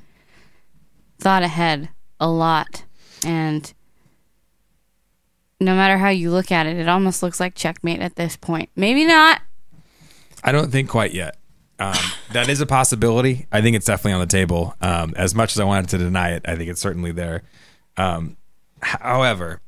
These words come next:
Speaker 2: <clears throat> uh, Christian had a good point. He said, uh,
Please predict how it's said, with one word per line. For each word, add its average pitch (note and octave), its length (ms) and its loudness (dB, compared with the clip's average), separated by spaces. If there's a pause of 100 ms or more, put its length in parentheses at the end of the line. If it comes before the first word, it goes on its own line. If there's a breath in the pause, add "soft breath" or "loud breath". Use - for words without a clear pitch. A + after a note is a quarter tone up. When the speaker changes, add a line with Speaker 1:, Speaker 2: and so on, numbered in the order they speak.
Speaker 2:
<clears throat> - 800 -8
uh, F2+ 460 -4 (2250 loud breath)
Christian B2+ 300 2
had A#2 100 4
a G#2+ 60 2
good G2 120 2
point. G2 200 0
He G#2 80 2
said, G#2+ 520 0
uh, F#2+ 340 0